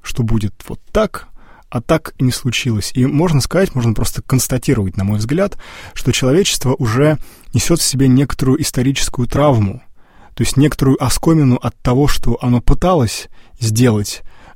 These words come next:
на личном и социальном, и у него не по-, и не, у него не получилось. Поэтому такая усталость от утопии и даже боязнь утопии, это, в принципе, на мой взгляд, э, происходит из того опыта, который мы пережили, в принципе, в прошлом веке,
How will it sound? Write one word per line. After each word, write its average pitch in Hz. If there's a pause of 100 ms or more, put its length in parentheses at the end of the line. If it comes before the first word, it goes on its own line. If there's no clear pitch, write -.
на 127
личном 113
и 113
социальном, 120
и 147
у 151
него 160
не 135
по-, 127
и 127
не, 151
у 160
него 139
не 113
получилось. - (340)
Поэтому 147 (220)
такая 143
усталость 180
от 113
утопии 117
и -
даже 117
боязнь 139
утопии, - (720)
это, 156
в -
принципе, 135 (260)
на 131
мой 135
взгляд, 131
э, 117
происходит 123
из -
того 120
опыта, 143 (160)
который 143
мы 123
пережили, 117
в -
принципе, 123
в -
прошлом 117
веке, 90